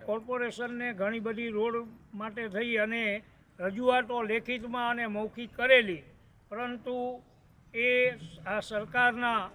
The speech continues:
અને કોર્પોરેશનના અધિકારીઓના અને પદાધિકારીઓના કાન બહેરા છે અને માત્ર ને માત્ર ભ્રષ્ટાચારની અંદર જ એ બધા લુપ્ત છે અને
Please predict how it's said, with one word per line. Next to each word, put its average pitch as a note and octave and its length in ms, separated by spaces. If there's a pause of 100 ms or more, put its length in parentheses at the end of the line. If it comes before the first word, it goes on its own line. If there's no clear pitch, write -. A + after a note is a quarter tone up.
(380)
અને A3 220
કોર્પોરેશનના A#3+ 1040
અધિકારીઓના A#3+ 880 (540)
અને A3+ 240
પદાધિકારીઓના A#3+ 1080
કાન A#3 260 (100)
બહેરા A#3+ 380
છે G3 200 (560)
અને B3 260 (220)
માત્ર A#3 460
ને C4 160
માત્ર A#3 340 (100)
ભ્રષ્ટાચારની A#3+ 960
અંદર A#3+ 280
જ A3 220 (480)
એ A#3+ 120
બધા A3+ 520 (220)
લુપ્ત A3+ 380 (140)
છે G#3 160 (580)
અને A#3 240